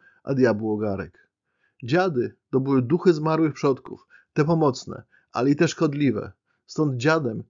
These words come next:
w niektórych językach słowiańskich nazywano także diabła, demona – zwłaszcza w tych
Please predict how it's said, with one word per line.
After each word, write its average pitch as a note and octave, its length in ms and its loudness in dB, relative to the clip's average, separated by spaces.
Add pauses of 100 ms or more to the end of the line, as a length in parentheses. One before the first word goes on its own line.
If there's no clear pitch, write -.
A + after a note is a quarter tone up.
w - 40 -10
niektórych C3 300 0
językach B2+ 400 -2
słowiańskich D3 680 -6 (280)
nazywano C3 420 -2
także C#3+ 280 0
diabła, C3 460 0 (260)
demona – B2+ 560 0 (320)
zwłaszcza B2 440 -2
w B2 60 -6
tych A#2+ 280 0